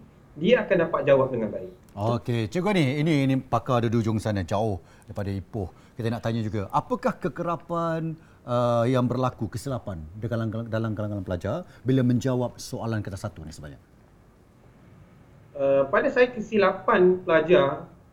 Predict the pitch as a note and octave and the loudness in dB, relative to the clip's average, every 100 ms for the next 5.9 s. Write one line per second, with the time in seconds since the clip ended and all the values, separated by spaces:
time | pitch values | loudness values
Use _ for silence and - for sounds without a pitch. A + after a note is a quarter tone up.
0 | - F#3 F3+ F#3 F3+ F3+ - C3 A2 A#2+ | -8 -6 0 2 2 0 -2 -2 -2 -4
1 | C3 - - - - - - E3 F#3+ F#3 | -8 -16 -20 -20 -20 -20 -2 2 2 4
2 | G3+ G#3 - - B3+ B3 A#3+ - C#4 B3 | 2 2 -2 -2 0 0 0 -2 -2 -2
3 | A3+ G#3+ G#3+ F3+ G#3+ C4+ G#3+ D#3 F3 A3+ | 2 2 2 2 2 2 0 2 0 0
4 | D4 B3 A#3 A3+ A3+ A#3 A3+ G#3+ A3+ A#3+ | 0 2 2 4 6 6 6 0 2 2
5 | A3+ A#3 A3 A3 A3 F#3 G3+ F#3+ - | 2 2 4 4 4 2 4 2 2